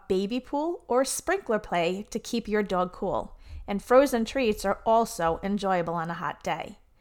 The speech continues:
Number six, when you leave for work, remember to leave the air conditioner on for your furry friends.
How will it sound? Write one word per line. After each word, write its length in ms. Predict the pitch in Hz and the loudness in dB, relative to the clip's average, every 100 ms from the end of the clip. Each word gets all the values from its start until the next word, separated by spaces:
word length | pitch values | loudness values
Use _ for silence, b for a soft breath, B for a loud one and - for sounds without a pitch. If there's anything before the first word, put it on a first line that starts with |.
| b b b - | b b b -2
Number 440 | 208 277 311 277 | 4 4 6 4
six, 760 | 269 - - 226 196 - - - | 4 -2 -2 2 2 0 -8 -6
when 200 | 208 208 | -2 0
you 160 | 226 | 0
leave 260 | 214 214 220 | 2 0 -2
for 120 | - | -4
work, 340 | 226 208 196 - | 0 2 2 0
remember 440 | 202 190 202 202 | -2 0 0 0
to 140 | 208 196 | -2 -2
leave 200 | 196 185 | -2 -2
the 160 | 190 185 | -2 -2
air 120 | 175 | -2
conditioner 540 | 208 202 220 240 226 - | -2 -4 -4 -4 -2 0
on 200 | 226 240 | 0 -2
for 120 | 240 | 0
your 120 | 240 | 0
furry 320 | 247 240 240 | 2 0 0
friends. 500 | 247 254 262 277 - | 0 0 0 -2 -8